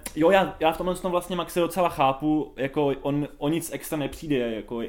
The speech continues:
je to, jak říkám, jedna z těch největších hvězd Formule jedna současnosti, asi i budoucnosti, eh, a bude mít jako klid <laughs> od nějakých jako nervů prostě, který by mohl mít z toho, že tam vykreslí nějaký jeho,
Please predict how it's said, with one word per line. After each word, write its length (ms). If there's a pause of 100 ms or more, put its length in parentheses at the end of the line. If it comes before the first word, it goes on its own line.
(120)
je 100
to, 160
jak 140
říkám, 360 (360)
jedna 200
z 100
těch 220
největších 420
hvězd 480 (120)
Formule 420
jedna 220
současnosti, 680
asi 220
i 40
budoucnosti, 840 (720)
eh, 320
a 60
bude 220
mít 280
jako 240
klid 360 (100)
<laughs> 120
od 280
nějakých 600 (380)
jako 200
nervů 260
prostě, 300
který 240
by 140
mohl 220
mít 180
z 60
toho, 400
že 160
tam 180
vykreslí 460
nějaký 380
jeho, 460